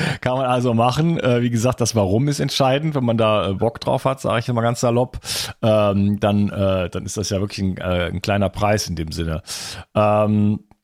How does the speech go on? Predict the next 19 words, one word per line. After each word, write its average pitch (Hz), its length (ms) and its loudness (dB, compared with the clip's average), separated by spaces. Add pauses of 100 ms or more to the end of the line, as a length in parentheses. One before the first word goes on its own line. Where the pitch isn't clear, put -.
(720)
kann 117 140 0
man 156 100 0
denn 131 200 0
nur 151 260 2
Sprachen 180 440 -2
lernen? 185 480 0
Äh, 123 100 0
du 120 100 2
hattest 139 180 -2
ja 131 60 -2
eben 139 160 -2
schon 139 120 -2
angedeutet, 127 480 0
es 117 80 -4
gibt - 160 -6
noch 107 120 -2
andere 127 380 0 (460)
Programme 127 400 2
sozusagen. 143 680 -2